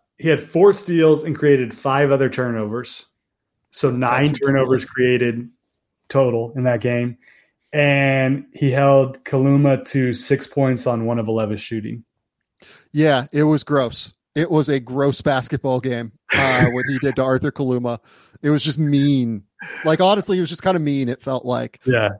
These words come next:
Speaker 2: Uh,
Speaker 1: yeah.
Speaker 2: it was incredible. But
Speaker 1: So,
Speaker 2: McCullar.
Speaker 1: Mc-, McCullar, I, um, I'm a McCullar fan, and, and I, I said this to you off air. Um, it kinda reminds me of,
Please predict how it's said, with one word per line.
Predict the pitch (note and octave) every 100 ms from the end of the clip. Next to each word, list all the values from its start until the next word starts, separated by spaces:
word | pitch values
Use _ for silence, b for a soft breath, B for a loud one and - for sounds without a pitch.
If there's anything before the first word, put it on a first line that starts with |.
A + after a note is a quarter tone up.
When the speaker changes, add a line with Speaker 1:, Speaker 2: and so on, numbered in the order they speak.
| _
Speaker 2:
Uh, | C#3+ C3+ B2 B2+ C3
Speaker 1:
yeah. |
Speaker 2:
it | C#3+
was | D3
incredible. | D3+ C3+ C3+ B2 A2 A2+ - _
But | - F3+
Speaker 1:
So, | E3+ D#3+
Speaker 2:
McCullar. | D#3 D#3+ B2 A#2 C3 _
Speaker 1:
Mc-, | D#3+ D3 -
McCullar, | E3 D3+ D3+ C#3+ A#2+ A2 - _
I, | C3+ D3 D#3+ E3
um, | D3+ C#3+ C3 B2 A2+ G#2 _ _ _
I'm | D3 E3+
a | G3
McCullar | F3 E3+ D3+ C#3
fan, | - C#3 C3+ C3
and, | B2 B2+
and | C#3+ B2 B2+
I, | C3+ C3
I | C3+
said | A#2 D3
this | C3 B2+
to | C#3+
you | C3 B2
off | A#2+ G#2
air. | B2+ B2 B2 A#2 G#2 b b b b _
Um, | C3+ B2+ A#2 A2+ A2 G2+ G2 _ _ _ -
it | D3 D#3
kinda | D#3 D#3 F#3+ F#3+
reminds | E3+ D#3 D3 C#3+ C#3 B2
me | C#3 C3+ C3 B2+ B2+
of, | C#3 B2+ B2 A#2+ A#2 A2